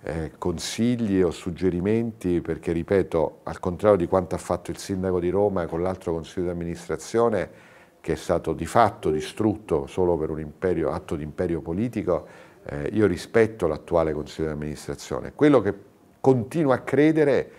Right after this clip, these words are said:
è che Roma aveva e deve continuare ad avere una sua peculiarità,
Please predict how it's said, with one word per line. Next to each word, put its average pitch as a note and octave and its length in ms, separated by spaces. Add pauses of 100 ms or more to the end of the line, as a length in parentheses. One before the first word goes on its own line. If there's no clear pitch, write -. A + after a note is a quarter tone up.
(200)
è - 160
che B2 120
Roma G#2+ 440
aveva G#2 680
e E2+ 100
deve G2 340
continuare F#2 540
ad E2+ 80
avere F#2+ 280
una E2+ 160
sua G#2+ 360
peculiarità, D2 760